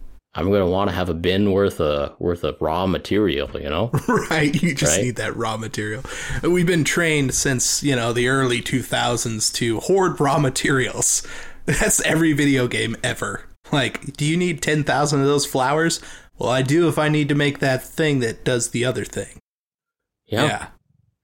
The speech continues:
Speaker 1: Yeah, I just,
Speaker 2: We've
Speaker 1: I'm
Speaker 2: been training
Speaker 1: compressing
Speaker 2: for
Speaker 1: this
Speaker 2: this.
Speaker 1: down so that it fits neatly in one bank slot, and we're just gonna leave that there until the, the right quest or the right crafting challenge comes along, and
Speaker 2: Mm-hmm.
Speaker 1: there we go.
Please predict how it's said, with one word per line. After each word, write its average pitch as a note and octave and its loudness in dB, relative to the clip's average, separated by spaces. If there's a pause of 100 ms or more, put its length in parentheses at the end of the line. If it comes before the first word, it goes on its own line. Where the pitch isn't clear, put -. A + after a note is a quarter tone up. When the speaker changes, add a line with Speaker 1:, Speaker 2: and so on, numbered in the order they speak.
Speaker 1:
Yeah, G2 0
I D#2+ 0
just, F2+ -4
Speaker 2:
We've - 0
Speaker 1:
I'm F#2 2
Speaker 2:
been A#2 2
training F#3 2 (200)
Speaker 1:
compressing B2+ 2
Speaker 2:
for B2 6
Speaker 1:
this B2 2
Speaker 2:
this. A2 0
Speaker 1:
down F#2+ 2
so E2+ 0
that D#2+ 0
it - -4
fits - 0
neatly F#2+ 2
in D#2 -2
one F2+ 2
bank F2+ 0
slot, F2 -2
and D2+ -2
we're D2 -2
just F2+ -12
gonna D2+ -2
leave F2 -2
that F#2+ -2
there G2 2
until F2 0
the, C#2+ -2
the D2+ -2
right F2 0
quest F2+ -4
or C#2+ -8
the D2+ -4
right F2 0
crafting F2 -2
challenge F#2+ -2
comes G2 -2
along, F2+ 0
and C#2+ -4
Speaker 2:
Mm-hmm. B2 -2 (140)
Speaker 1:
there D2 -6
we D#2 -2
go. B2+ 2